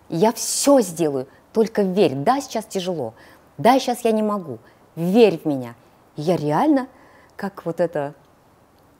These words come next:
женщина, которая верит в своего мужчину, да, я смотрела на него и говорила: «У тебя все получится. Я верю в себя. Да, сейчас тяжело». Да, я приходила домой и видела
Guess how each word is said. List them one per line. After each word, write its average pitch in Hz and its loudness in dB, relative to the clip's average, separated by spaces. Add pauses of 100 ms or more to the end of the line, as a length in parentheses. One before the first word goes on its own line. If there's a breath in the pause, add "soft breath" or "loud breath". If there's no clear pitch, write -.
женщина, 202 2
которая 180 0
верит 180 4
в - -18
своего 185 2
мужчину, 208 0
да, 180 0 (280 soft breath)
я 190 -10
смотрела 247 2
на 233 2
него 185 -2 (220 loud breath)
и - -20
говорила: 185 -2
«У 170 -6
тебя 190 -14
все - -12
получится. - -16 (320 soft breath)
Я 175 -2
верю 175 0
в - -16
себя. - -14
Да, 196 0
сейчас 170 -12
тяжело». 143 -12 (380 soft breath)
Да, 165 -2 (220 loud breath)
я 190 -2
приходила 208 0
домой 196 4
и 180 -6
видела 196 -2